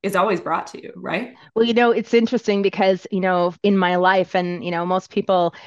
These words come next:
Speaker 2: see me out on stage and they see me, you know, I talk a lot, I'm teaching a lot, I've been showing up for years and doing this work.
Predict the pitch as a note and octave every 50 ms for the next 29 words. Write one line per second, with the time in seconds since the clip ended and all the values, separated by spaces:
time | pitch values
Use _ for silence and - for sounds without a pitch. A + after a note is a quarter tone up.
0 | - - - - - G#3 G3 F#3+ G3 F#3+ F#3 F3+ F3+ F3+ - F3 F3 E3+ D#3+ D#3
1 | D#3+ - - - - F#3+ G3 G3 F#3+ F#3 F#3 F3 - E3 D3+ D#3 D3+ D3 D#3+ -
2 | - - F3 E3+ E3+ E3 D#3+ D#3+ D#3 D#3 D#3+ D3+ D3 D3+ - - - F#3+ E3 -
3 | - F#3 F3 F3+ F3+ F#3 F3 F3 - C#3+ C#3 - - - G#3 G3+ - - G3 F#3
4 | F3+ F3 F3 F#3 F#3+ F#3 F#3 F#3 F3+ D#3 D#3+ E3 - F3+ F3 - - F#3 E3+ F3+
5 | F3 F3+ - - - - F3+ F3+ F3 F#3 F3+ F#3 F#3+ F3 - F#3 E3+ E3 - F3+
6 | F3 F3 F3+ F3 F3 E3 - - - F3 F3+ F3+ F3+ F3+ -